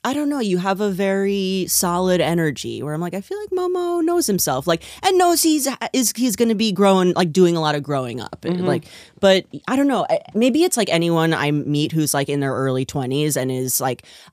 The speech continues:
Speaker 1: "I'm pursuing this art form." I'm just like, "Wow, I, you believe in yourself to, and, and, like, know something about yourself that is,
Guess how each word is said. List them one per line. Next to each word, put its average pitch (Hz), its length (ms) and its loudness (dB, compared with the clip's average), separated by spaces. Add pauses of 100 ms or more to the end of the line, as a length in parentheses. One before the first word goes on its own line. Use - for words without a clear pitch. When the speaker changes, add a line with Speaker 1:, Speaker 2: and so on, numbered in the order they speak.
Speaker 1:
"I'm 285 160 0
pursuing 240 480 0
this 147 220 0
art 123 280 -4
form." 67 380 -12
I'm 147 140 0
just 170 180 -2
like, 160 160 -2
"Wow, 117 400 -8
I, 165 220 -2
you 196 540 -4
believe 180 340 2
in 170 80 0
yourself 147 600 -2
to, 165 200 -4
and, 156 180 0
and, 156 160 -2
like, 151 140 -2
know 156 240 2
something 139 420 -2
about 123 240 -6
yourself 127 460 -6
that 131 200 0
is, 131 300 -2